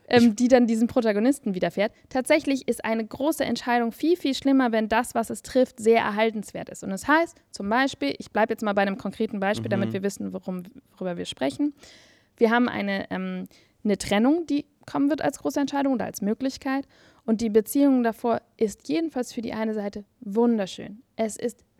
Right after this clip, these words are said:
Speaker 1: die große Liebe. Du fühlst dich so verstanden wie noch von keinem Menschen auf der Welt. Du hast deinen Seelenpartner
Speaker 2: Ja.
Speaker 1: gefunden.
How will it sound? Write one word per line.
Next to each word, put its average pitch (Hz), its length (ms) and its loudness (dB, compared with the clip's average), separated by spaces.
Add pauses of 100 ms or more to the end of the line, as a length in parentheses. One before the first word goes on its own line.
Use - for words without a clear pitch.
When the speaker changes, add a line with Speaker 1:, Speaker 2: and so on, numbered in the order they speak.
(100)
Speaker 1:
die 269 160 4
große 214 420 -4
Liebe. 185 400 -8 (300)
Du 226 100 -2
fühlst 311 360 0
dich 269 160 -4
so 254 100 0
verstanden 233 800 -4
wie 214 80 -6
noch 202 240 -6
von 196 200 -18 (120)
keinem 233 560 0
Menschen 190 420 -6
auf 180 140 -8
der 175 140 -8
Welt. 170 180 -6
Du 220 60 -2
hast 214 160 -6
deinen 240 240 2
Seelenpartner 214 800 2
Speaker 2:
Ja. - 20 -10
Speaker 1:
gefunden. - 400 -12